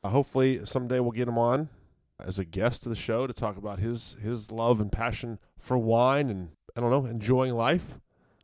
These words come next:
But, uh, go out and check out his book, Uncle of the Year. That's Andrew Rannells, our good friend. You can get it wherever you get your books,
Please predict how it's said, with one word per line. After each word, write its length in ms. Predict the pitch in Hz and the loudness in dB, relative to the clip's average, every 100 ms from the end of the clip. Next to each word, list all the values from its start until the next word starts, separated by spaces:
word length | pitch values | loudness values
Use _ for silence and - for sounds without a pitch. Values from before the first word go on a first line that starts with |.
| _ | _
But, 200 | 110 - | -4 2
uh, 80 | 117 | 2
go 140 | 110 151 | 6 4
out 160 | 196 | 4
and 80 | 180 | 2
check 260 | - 170 156 | 2 2 4
out 140 | 147 | 4
his 100 | 110 | 4
book, 400 | 92 120 131 - - | 6 8 8 4 4
Uncle 340 | 156 - 139 | 4 6 4
of 140 | 117 110 | 4 0
the 80 | |
Year. 540 | 101 107 135 139 131 - _ _ _ - | 0 0 4 4 2 -4 _ _ _ -4
That's 240 | 113 - | -4 -4
Andrew 360 | 120 120 113 110 | -2 -2 0 0
Rannells, 640 | 110 113 113 110 - - - | 0 2 2 0 -4 -14 -6
our 160 | 104 | -6
good 180 | 101 107 | -2 -4
friend. 440 | - 104 101 101 - | -2 -2 0 -4 -8
You 80 | |
can 120 | - 95 | -12 -6
get 140 | 101 | -4
it 160 | 98 82 | -4 -4
wherever 320 | 95 123 120 | 0 2 2
you 80 | 107 | -2
get 140 | 107 | -4
your 80 | 92 | -6
books, 480 | 90 - - - | -10 -12 -12 -16